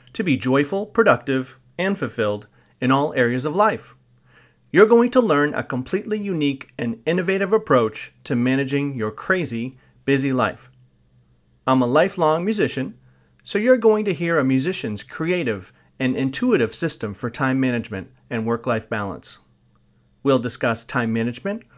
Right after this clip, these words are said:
work-life balance, goal setting, inspiration, creativity, peak performance, and living your purpose. I want to help you live your life like it's a masterpiece. I'm a life coach, professional speaker, productivity expert,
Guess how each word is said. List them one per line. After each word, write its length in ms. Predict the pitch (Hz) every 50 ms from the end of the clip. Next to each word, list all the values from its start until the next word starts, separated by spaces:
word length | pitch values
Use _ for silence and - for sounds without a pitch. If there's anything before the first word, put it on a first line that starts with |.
| _ _ _
work-life 460 | 131 135 135 - 143 131 131 131 -
balance, 460 | - 131 131 151 180 196 - - -
goal 320 | - _ - 131 139 147 147
setting, 400 | - - 160 156 175 185 185 220
inspiration, 840 | - 139 170 - - - 147 147 156 165 170 - - 185 185 170
creativity, 840 | - - 160 160 160 156 - - 175 160 170 175 185 190 190 - _ _ _ _ _ _
peak 260 | _ - 208 214 - -
performance, 680 | 165 147 - - 175 180 190 196 196 190 - - - - -
and 240 | 127 123 120 120 131
living 260 | 151 151 170 175 165
your 140 | 160 160 160
purpose. 580 | - - 127 117 - 98 73 - - - - - _ _ _ _ _ _ _ _ _ _ _ _ _ _ _ _ _ _ -
I 120 | 101 139
want 220 | 196 233 214 180 160
to 20 |
help 260 | 147 147 131 135 -
you 360 | 180 220 226 147 107 107 113 - _ _ _ _ _ _ _ _
live 260 | 120 135 170 165 160
your 140 | 180 208 208
life 340 | 180 143 135 139 139 - - _ _
like 200 | - 113 123 131
it's 140 | 143 135 -
a 80 | 170 156
masterpiece. 800 | 151 135 127 127 - - - - - 110 101 - - - - - _ _ _ _ _ _ _ _ _ _ _ _ _ _ -
I'm 160 | - 135 131
a 60 | 123
life 240 | 120 127 143 165 -
coach, 460 | - 214 226 226 - - - - _ _ _ _
professional 500 | - 143 127 - 135 127 - - 131 123
speaker, 560 | 120 - - 151 147 147 - 214 233 - - _ _ _ _ _ _ _ -
productivity 600 | - 131 135 131 131 - - 156 143 151 143 151
expert, 480 | 165 160 - - 226 220 214 - -